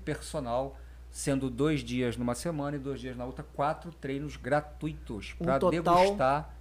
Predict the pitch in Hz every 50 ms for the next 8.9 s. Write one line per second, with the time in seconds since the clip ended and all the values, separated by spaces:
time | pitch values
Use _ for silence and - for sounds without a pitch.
0 | - - - - - - - - - - - - 123 120 127 135 143 151 - -
1 | - - 156 175 175 175 170 175 175 175 - - 170 143 147 151 - - 147 139
2 | 135 135 127 - - 143 151 156 160 147 143 - 135 127 160 160 143 120 131 143
3 | - 143 139 139 - - - 143 - - - - 160 165 170 - 180 165 135 -
4 | 165 165 165 170 151 - 170 - 123 113 120 175 190 208 214 - - 202 180 156
5 | 151 160 170 180 185 180 170 160 165 170 160 160 170 170 - 165 151 151 160 170
6 | 175 175 - 185 170 165 175 180 185 185 175 165 - 170 175 175 170 151 151 151
7 | 151 151 - - 160 - - 160 156 151 156 160 165 160 147 156 156 156 143 151
8 | 165 175 170 180 196 202 196 - - - 120 - - 135 139 143 151 160